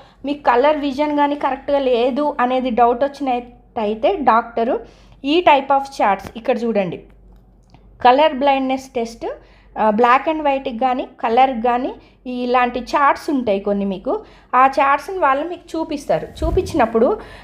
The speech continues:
ఇక్కడ ఈ సర్కిల్స్‌లో ఉన్న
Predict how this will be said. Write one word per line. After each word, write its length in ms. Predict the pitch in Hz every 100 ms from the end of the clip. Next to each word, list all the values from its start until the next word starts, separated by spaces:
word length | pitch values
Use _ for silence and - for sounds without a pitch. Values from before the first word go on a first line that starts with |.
| -
ఇక్కడ 760 | 285 330 - 427 339 220 233 262 - _ -
ఈ 460 | 269 302 339 349 302
సర్కిల్స్‌లో 840 | 294 262 285 349 370 359 359 330
ఉన్న 480 | 302 262 233 220 220